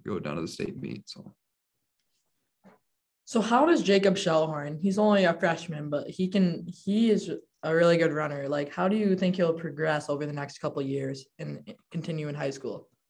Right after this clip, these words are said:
Speaker 1: Yeah, Jacob has, uh, I mean, he's kind, he's got that distance, uh, that distance build and that distance mentality. He's, uh, definitely a guy that works hard. I mean, whatever he puts his mind to, he's, he's gonna do it.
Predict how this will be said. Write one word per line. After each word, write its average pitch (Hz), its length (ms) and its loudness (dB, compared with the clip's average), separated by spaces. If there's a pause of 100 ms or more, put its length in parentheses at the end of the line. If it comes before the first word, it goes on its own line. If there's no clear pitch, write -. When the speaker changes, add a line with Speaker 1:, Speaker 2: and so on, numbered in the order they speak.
(1200)
Speaker 1:
Yeah, 143 220 6
Jacob 151 640 4
has, 135 400 4
uh, 120 460 4
I 110 80 0
mean, 120 440 -2 (800)
he's 123 200 -4
kind, 139 260 0
he's 123 160 -2
got 123 300 2
that 107 240 0
distance, 117 640 0
uh, 110 460 0 (140)
that 104 180 -4
distance 113 420 2
build 110 440 4
and 110 100 0
that 104 160 -2
distance 110 420 -4
mentality. 110 800 0
He's, 107 260 -4
uh, 107 320 4 (560)
definitely 127 840 4 (200)
a 113 60 -6
guy 120 260 8
that 113 180 8
works 117 280 2
hard. 117 460 0 (100)
I 107 60 -6
mean, 107 180 -2
whatever 113 240 6
he 110 60 6
puts 110 200 -2
his 104 120 -2
mind 104 340 2
to, 113 240 4
he's, 101 400 0
he's 101 140 -2
gonna 104 180 2
do 104 240 2
it. 113 140 0